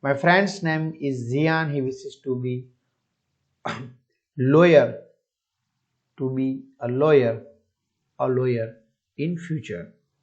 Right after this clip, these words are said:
તો આ રીતે વિદ્યાર્થી મિત્રો સરસ મજાનું સોલ્યુશન અહીં પૂર્ણ થયું.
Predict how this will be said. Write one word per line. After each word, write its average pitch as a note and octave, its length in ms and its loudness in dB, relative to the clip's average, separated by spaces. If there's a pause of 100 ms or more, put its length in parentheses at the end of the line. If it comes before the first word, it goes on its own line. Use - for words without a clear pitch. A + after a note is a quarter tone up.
(1040)
તો - 60 4
આ G3+ 220 8
રીતે A#3+ 220 4
વિદ્યાર્થી G#3 480 6
મિત્રો G#3 220 2
સરસ F#3+ 380 2
મજાનું F3 440 -2
સોલ્યુશન D3 420 -4
અહીં C3+ 300 -12
પૂર્ણ E3 340 -4
થયું. E3+ 260 0